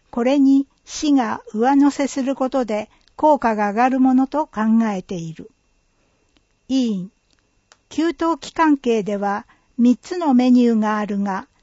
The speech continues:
選定理由は。答え。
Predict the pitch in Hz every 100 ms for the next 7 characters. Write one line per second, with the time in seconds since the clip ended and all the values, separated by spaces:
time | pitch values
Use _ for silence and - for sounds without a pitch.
0 | _ - 262 277 - 294 269 269 254 226
1 | 185 170 165 - _ _ _ _ _ _
2 | _ _ _ - 233 - 254 190